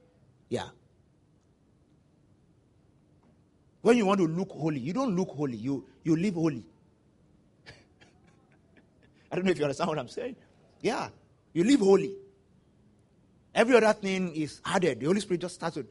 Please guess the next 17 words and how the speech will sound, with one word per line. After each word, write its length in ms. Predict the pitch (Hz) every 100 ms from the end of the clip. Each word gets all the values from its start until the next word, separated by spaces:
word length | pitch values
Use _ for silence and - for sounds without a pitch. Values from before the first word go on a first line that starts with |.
| -
direct 440 | - 135 160 190 -
you. 180 | 123 95 _ _ _ _ _ _ _ _ _ _ _ _ _ _ _
You 100 | 147
know? 220 | 143 127 151 - _ _ _ _ _ - - _ _ _
So, 180 | 202 190 - _ _ _ _ _ _ -
it's 120 | 175
important 580 | 170 - 302 220 190 - _
that 160 | 151 143
you 80 | 165
understand 580 | 190 175 170 139 139 131 _ _ _ _ _ -
that, 260 | 127 131 - -
that 200 | 143 117 - _ _ _ _ _ _ _ _ -
God 220 | 196 185
wants 240 | 180 180
you 80 | 160
to 120 | 156
live 680 | 135 151 247 254 247 247 214